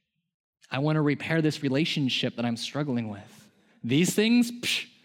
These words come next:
those are the Christian keywords. I don't buy into that. But you know what, folks? If you truly learn to surrender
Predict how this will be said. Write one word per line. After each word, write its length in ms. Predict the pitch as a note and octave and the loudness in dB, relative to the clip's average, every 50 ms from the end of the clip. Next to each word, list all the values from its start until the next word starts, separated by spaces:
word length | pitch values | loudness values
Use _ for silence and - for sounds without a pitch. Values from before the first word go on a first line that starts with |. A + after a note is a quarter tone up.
| - - - - - _ _ _ _ _ _ _ _ _ - | -20 -20 -20 -20 -20 _ _ _ _ _ _ _ _ _ -4
those 160 | C#3+ D3 F3+ | 0 2 2
are 60 | D#3+ | 2
the 100 | C3+ C3 | 2 0
Christian 680 | - - - - E3+ E3+ - - - D#3+ C#3+ C3+ B2+ | -4 -6 -4 -2 0 0 0 0 -2 -2 0 0 0
keywords. 880 | A#2+ - - D3+ D3 C3 A#2+ A2+ G#2 G2+ G#2 G#2+ G#2+ - - - - - _ _ _ _ _ _ _ _ _ _ _ _ _ _ _ _ _ | -2 0 0 0 2 2 0 -4 -4 -6 -10 -12 -10 -10 -8 -8 -10 -12 _ _ _ _ _ _ _ _ _ _ _ _ _ _ _ _ _
I 60 | - C#3 | -6 -4
don't 160 | D3 C3 C3 | -4 -2 -2
buy 140 | C3 B2+ B2+ | 0 0 0
into 240 | C3 B2+ A#2+ G#2+ | 0 0 -2 -4
that. 240 | G#2 G2+ - - - _ _ _ _ _ _ _ _ _ _ _ _ _ | -8 -10 -10 -12 -18 _ _ _ _ _ _ _ _ _ _ _ _ _
But 160 | - - - - | -12 -10 -4 -2
you 40 | |
know 80 | C#3+ C#3+ | 0 0
what, 120 | D3+ - | 0 0
folks? 240 | - F3 E3+ E3 - | -2 -4 -4 -2 -4
If 100 | - - | -8 -4
you 120 | D#3 E3+ E3 | -4 -4 -4
truly 340 | - - - D#3+ E3 E3 | -6 -6 -4 0 0 2
learn 220 | D3 D3 D3 D3+ D3+ | 2 2 0 0 -2
to 60 | C#3+ | -2
surrender 640 | - - C3+ B2 B2+ B2+ B2+ C3+ D3+ D#3+ E3+ E3 | -4 -4 -4 -2 -2 0 0 0 0 -2 -2 -4